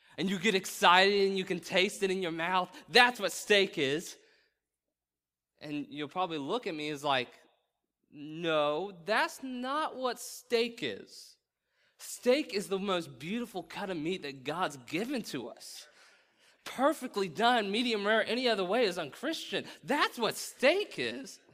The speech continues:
So you see, if you focus on just the emotional aspect of love, and yes, true love brings about emotion, but if you focus on that alone, it's fleeting and it's not really what love is. Love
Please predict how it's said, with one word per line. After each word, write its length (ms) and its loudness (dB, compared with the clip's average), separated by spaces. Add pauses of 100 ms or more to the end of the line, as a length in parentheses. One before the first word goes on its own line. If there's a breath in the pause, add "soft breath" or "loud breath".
(840 loud breath)
So 200 4
you 160 0
see, 240 -4 (100)
if 160 -4
you 140 0
focus 580 2
on 220 4
just 240 -2
the 160 -6 (220 loud breath)
emotional 480 0
aspect 560 0
of 120 -6
love, 240 4
and 300 -6 (160)
yes, 320 4 (640 loud breath)
true 360 -2
love 460 4 (220 loud breath)
brings 380 0
about 340 0
emotion, 440 -2
but 140 -2
if 140 -6
you 100 -14 (120)
focus 420 -2 (100)
on 420 0
that 280 -2
alone, 600 0 (300 loud breath)
it's 220 -6
fleeting 720 -8
and 80 -12
it's 160 -14
not 360 -10
really 400 -8
what 200 -10
love 380 -10
is. 260 -14 (340 soft breath)
Love 600 -4